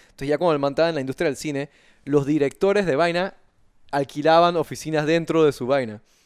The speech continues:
dentro de su, de su building. Entonces, es decir, él tenía su building y el, el building de él estaba al lado de este man, dizque Oliver Stone, era un man que le rentaba. O sea,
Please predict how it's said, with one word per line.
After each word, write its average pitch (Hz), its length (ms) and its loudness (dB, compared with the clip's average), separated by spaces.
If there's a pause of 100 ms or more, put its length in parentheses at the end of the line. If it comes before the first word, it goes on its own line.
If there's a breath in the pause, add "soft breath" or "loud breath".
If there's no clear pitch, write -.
(200)
dentro 156 360 2
de 156 80 4
su, 127 240 -6
de 131 120 -4
su 139 140 -8
building. 127 400 -4 (300 soft breath)
Entonces, 151 260 -2
es 175 60 4
decir, 165 240 0
él 131 200 -2
tenía 160 280 -2
su 151 160 -4
building 190 400 -2
y 147 160 -4
el, 139 80 -2
el 127 200 -6
building 170 300 -4
de 151 220 -2
él 165 80 0
estaba 151 380 2
al 131 160 -4
lado 143 200 2
de 151 60 -2
este 147 160 -10
man, 143 180 -6
dizque 147 200 -8
Oliver 120 280 -2
Stone, 156 560 -4
era 127 160 -4
un 131 140 -8
man 135 160 -8
que 135 80 -8
le 127 80 -2
rentaba. 139 560 -2
O - 420 -20
sea, 143 200 0